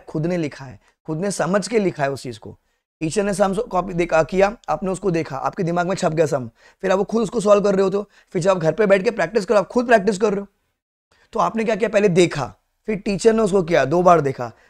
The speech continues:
तीसरी बार आपने खुद ने लिखा, चौथी बार आपने खुद ने उसे प्रैक्टिस किया। एक बार को अगर एक ही चीज़ को आप चार बार कर लिए, तो दिमाग में छप जाता है ना वो,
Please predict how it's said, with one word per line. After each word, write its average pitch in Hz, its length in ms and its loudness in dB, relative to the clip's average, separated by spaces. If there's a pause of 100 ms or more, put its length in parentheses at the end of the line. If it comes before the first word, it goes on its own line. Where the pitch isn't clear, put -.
तीसरी 196 260 0
बार 226 160 2
आपने 233 240 0
खुद 208 180 0
ने 226 120 2
लिखा, 170 320 0
चौथी 175 320 -2
बार 233 120 2
आपने 208 160 0
खुद 208 180 0
ने 233 80 4
उसे 240 160 4
प्रैक्टिस 185 280 0
किया। 170 120 -2
एक 202 320 -2
बार 180 300 0
को 196 140 -10
अगर 170 240 -4
एक 180 200 0
ही 226 80 -6
चीज़ 180 200 -6
को 214 80 -4
आप 185 80 -6
चार 185 280 0
बार 208 140 0
कर 170 140 -4
लिए, 175 200 -4
तो - 380 -18
दिमाग 139 260 -10
में 165 100 -10
छप 190 200 -4
जाता 131 280 -4
है 131 60 -10
ना 180 80 -10
वो, 156 140 -10